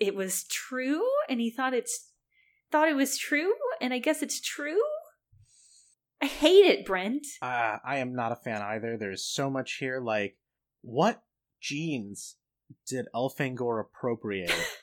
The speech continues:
Speaker 2: And then presumably he mixed a couple people together. Maybe not. Who knows? His mom's mind was, like, wiped?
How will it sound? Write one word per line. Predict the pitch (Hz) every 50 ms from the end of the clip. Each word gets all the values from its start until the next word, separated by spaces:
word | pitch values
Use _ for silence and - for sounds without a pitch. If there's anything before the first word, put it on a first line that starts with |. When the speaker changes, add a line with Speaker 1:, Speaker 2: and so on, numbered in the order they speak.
| _ _ _ _ _ _ _ _ _ _ _ _ 117
Speaker 2:
And | 113 117 107
then | 110 120 110 107 - -
presumably | - 165 156 143 120 127 175 269 330 392 392 381 359 320
he | - - 240
mixed | 214 190 208 220 - - 226
a |
couple | - - 202 - 208
people | 175 202 208 208 208 190
together. | 151 123 101 113 117 135 156 180 180 180 180 - _ _ _ _ _ _ _ _ _ _ _ _
Maybe | - 117 127 170 240 240 180 113
not. | 98 95 92 101 131 160 - _ _ _ _ _ _ _ _ _ _ - -
Who | 214 226 226
knows? | 202 208 247 196 101 87 87 90 - - - - _ _ _ _
His | - - - 175 143
mom's | 147 143 131 127 120 117 143 170 190 190 196 196 190 175 - - -
mind | 143 139 139 135 143 147 160 170 180 170 160
was, | 139 143 131 -
like, | 127 120 120 110 -
wiped? | 104 101 92 98 110 113 - - _ - - - -